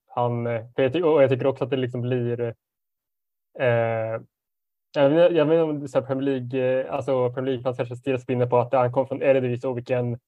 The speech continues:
och det är en jävla vetliga och, och, och sådär, vilket, ja, det, det, det, det är korrekt på sina sätt och sådär, men man li-, kanske lite glömmer då att han också så här kommit upp, kommit i den argentinska fotbollen och den, den ligan är fan tuffare än Premier League rent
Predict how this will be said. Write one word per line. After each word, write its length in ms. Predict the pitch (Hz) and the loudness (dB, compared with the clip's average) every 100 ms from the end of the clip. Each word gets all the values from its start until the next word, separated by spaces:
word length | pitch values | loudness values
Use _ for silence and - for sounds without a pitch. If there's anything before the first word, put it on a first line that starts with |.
| - 156 | -6 -2
och 100 | 143 | 0
det 60 | 131 | 0
är 40 | |
en 60 | 131 | 2
jävla 480 | 123 123 120 117 - _ _ _ - | 0 2 0 -2 -8 _ _ _ -8
vetliga 760 | 131 127 123 135 127 123 117 | -4 -4 -2 -2 0 0 0
och, 200 | 117 127 | 0 -2
och, 120 | 131 135 | -4 -6
och 100 | 120 | -2
sådär, 260 | 127 127 | 2 2
vilket, 320 | 123 120 123 123 | 2 -2 -2 2
ja, 140 | 143 | 2
det, 380 | 160 170 160 160 165 - _ | 2 -2 -6 -12 -16 -20 _
det, 220 | 185 165 147 | -4 -4 -2
det, 460 | 160 143 147 175 | -2 2 4 4
det 120 | 151 | 4
är 40 | 156 | 4
korrekt 300 | 156 135 - | 4 2 0
på 60 | |
sina 200 | 151 127 | -4 -4
sätt 220 | 123 147 151 | -2 -2 -2
och 80 | |
sådär, 180 | 135 127 | 0 0
men 260 | 127 127 123 _ _ _ - | 0 -4 -8 _ _ _ -2
man 200 | 135 135 | 2 2
li-, 100 | 143 | 0
kanske 140 | 143 139 | -4 -4
lite 260 | 143 147 | -2 -2
glömmer 280 | 139 147 143 | -2 0 2
då 120 | 139 | 0
att 140 | 127 139 | 2 0
han 160 | 135 | 0
också 300 | 135 - 147 | -2 -6 -6
så 100 | 131 | -2
här 140 | 127 127 196 - | -4 -4 -18 -8
kommit 360 | - 139 135 151 | -2 0 2 0
upp, 180 | 151 _ 156 160 | -2 _ -8 -6
kommit 340 | - 143 143 | -2 0 2
i 40 | 143 | 2
den 220 | 131 131 | 0 -2
argentinska 580 | 139 127 123 156 143 135 | -2 -4 -2 -4 -2 -4
fotbollen 680 | 135 123 151 139 123 123 | -4 -4 0 2 2 0
och 200 | 131 123 - | -2 -6 0
den, 460 | 139 139 147 170 | 2 4 0 -2
den 180 | 143 143 | 2 4
ligan 180 | 139 131 | 4 2
är 60 | 123 | 0
fan 200 | 127 123 | -2 -2
tuffare 420 | 123 - 135 127 | -4 0 2 2
än 300 | 123 131 - | -2 -6 -4
Premier 280 | - 135 131 | -2 -2 0
League 160 | 127 | -2
rent 220 | 127 123 | -4 -6